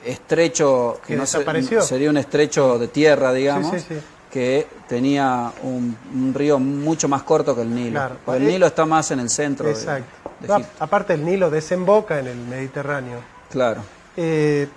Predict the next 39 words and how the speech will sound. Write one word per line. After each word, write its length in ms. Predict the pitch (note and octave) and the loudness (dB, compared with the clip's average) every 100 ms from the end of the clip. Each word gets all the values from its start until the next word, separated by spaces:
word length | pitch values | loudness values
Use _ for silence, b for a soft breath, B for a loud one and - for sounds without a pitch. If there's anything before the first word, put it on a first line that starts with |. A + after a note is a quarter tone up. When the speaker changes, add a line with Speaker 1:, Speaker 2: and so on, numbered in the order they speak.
| - - - - - - | -18 -20 -20 -20 -14 2
Speaker 2:
es 120 | A3+ | 4
importante 500 | B3 G#3 G#3 C4 A3+ | 6 4 4 2 2
recalcar 480 | E3+ E3+ G3 G#3 G#3 | 0 2 2 2 0
esto 220 | G#3+ F3+ | 0 -2
porque 240 | D3 C#3+ | -2 -4
muchos 340 | D#3 G3+ F#3+ D#3+ | -2 -2 -4 -4
sostienen 460 | E3+ E3 G3+ G3 | -6 -2 -2 0
que 100 | D3 C#3 | -2 -4
el 80 | |
Edén 280 | C#3+ D#3 F#3+ | -2 0 -2
estaba 340 | D#3 - E3 D3+ | -2 -2 -2 -2
en 80 | A#2+ | -6
Mesopotamia, 880 | B2 D3 C#3 D#3 F#3+ G3 D3 B2 B2 - - - - | -10 -10 -4 0 4 4 2 -6 -14 -20 -20 -20 -14
en 140 | B2+ | -10
lo 80 | A#2+ | -8
Speaker 1:
Ujú. 80 | B2+ | -8
Speaker 2:
que 140 | C#3 D3 | -6 -4
era 380 | D3 C3 B2 A#2 A#2+ | -4 -6 -8 -12 -12
la 120 | B2 | -12
tierra 580 | C3+ E3 E3 D3 C3 A#2 | -2 0 0 -2 -4 -8
de 100 | A#2+ | -4
Ur 180 | D#3 E3+ | -2 -2
de 100 | D3+ | -2
los 120 | B2 | -6
Caldeos. 500 | - C3+ D3+ F3+ C#3+ - - B B B B B - - | -8 -4 0 0 0 -8 -20 B B B B B -20 -12
En 140 | C3+ | -6
realidad, 460 | D3 F3 G#3+ A3+ G#3 - - - - | -4 2 4 4 2 -8 -20 -20 -10
el 460 | D3 C3 B2 B2 B2+ | -6 -6 -8 -10 -6
texto 260 | F3 F#3 F3 | -4 -2 -2
bíblico 380 | G3 G3 E3+ D#3 | 0 -4 -4 -2
no 140 | D#3 | 0
dice 400 | G3+ A#3 - D#3+ | 0 -2 -4 -8
que, 300 | - C#3+ C3+ A#2+ D3+ C#3+ - - | -8 -8 -8 -8 -8 -10 -12 -8
que 220 | C3+ C#3 - C3 | -6 -6 -8 -4
el 80 | |
Edén 280 | C#3+ D3+ F#3+ | 0 0 0
estaba 480 | D#3+ - F3+ F3+ D#3 | -2 2 4 4 2
en 80 | C3 | -4
Mesopotamia, 760 | C3+ - D3 D#3+ F3+ D#3+ C3 | -8 -8 -8 -2 0 0 -4